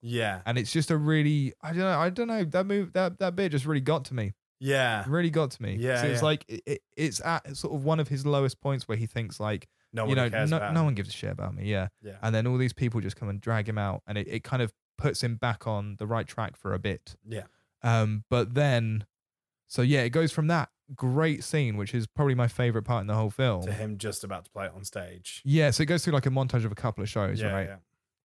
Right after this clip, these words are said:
Speaker 2: And then it's kind of near the climax of the song.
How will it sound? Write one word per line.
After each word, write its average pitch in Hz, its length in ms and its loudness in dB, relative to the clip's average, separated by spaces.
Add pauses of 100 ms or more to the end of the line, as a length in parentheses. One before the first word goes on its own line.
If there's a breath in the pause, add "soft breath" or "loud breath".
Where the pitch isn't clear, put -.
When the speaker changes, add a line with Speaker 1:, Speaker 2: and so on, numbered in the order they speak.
(300)
Speaker 2:
And 123 160 0
then 127 120 0
it's 117 120 -4
kind 117 200 -2
of 107 140 -4
near 123 420 2 (100)
the 110 100 -2
climax 117 640 -4
of 110 160 -4
the 107 100 -6
song. 104 580 -2